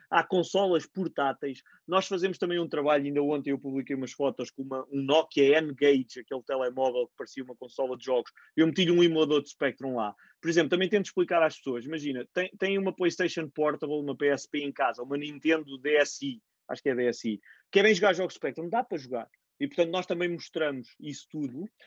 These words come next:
E, por fim, tens mais duas secções. Ahm, bem, nesta zona tens a biblioteca, que é o que cresce mais, porque as pessoas vão doando revistas antigas e livros e tudo isso, e eu vou adquirindo também mais. Tens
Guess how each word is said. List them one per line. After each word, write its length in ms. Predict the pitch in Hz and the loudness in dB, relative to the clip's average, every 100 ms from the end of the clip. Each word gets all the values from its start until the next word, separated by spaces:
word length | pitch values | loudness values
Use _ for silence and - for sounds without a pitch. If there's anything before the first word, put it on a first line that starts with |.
| - _ | -20 _
E, 100 | 233 | 0
por 200 | - 277 | 4 4
fim, 400 | 226 226 165 131 | 4 2 0 0
tens 180 | 117 175 | -2 -2
mais 380 | 180 160 131 117 | -2 -2 -2 -2
duas 300 | 226 320 - | 0 0 0
secções. 640 | 208 156 - 101 101 _ _ _ _ _ - - _ _ | -4 -6 -10 -14 -14 _ _ _ _ _ -20 -20 _ _
Ahm, 560 | 156 160 156 156 151 139 - - | 4 6 8 6 4 -4 -14 -4
bem, 160 | 170 139 | 0 2
nesta 300 | 208 208 196 | 0 0 0
zona 320 | 196 175 156 | 2 2 2
tens 180 | 202 202 | 2 2
a 60 | |
biblioteca, 640 | 196 190 190 151 135 - 156 | 2 0 -2 0 -2 -2 -6
que 100 | 190 | -2
é 60 | |
o 80 | 190 | -2
que 80 | - | -2
cresce 400 | 185 180 - 151 | 0 0 -4 -12
mais, 300 | 151 127 120 | -10 -10 -12
porque 140 | - | -12
as 60 | 147 | -10
pessoas 240 | - 160 | -4 -4
vão 200 | 143 160 | -2 -4
doando 420 | 143 139 147 139 127 | -2 -2 -2 -2 -6
revistas 540 | 120 135 139 - 117 | -4 -4 -4 -4 -4
antigas 580 | 127 - 143 131 120 117 | -4 0 2 2 0 -2
e 120 | 123 | 2
livros 540 | 135 156 151 120 113 | 4 4 4 0 -6
e 80 | 127 | -6
tudo 280 | - 127 120 | 0 0 2
isso, 200 | 190 - | 2 0
e 40 | |
eu 60 | 113 | -4
vou 180 | 107 117 | 0 -2
adquirindo 420 | - 120 113 147 | 0 -4 -4 -4
também 320 | 120 110 117 | -6 -2 -2
mais. 400 | 113 120 131 214 - - - - - - - | 0 0 0 -4 -10 -18 -16 -16 -18 -2 6
Tens 540 | 214 170 151 139 - | 6 6 0 -4 -8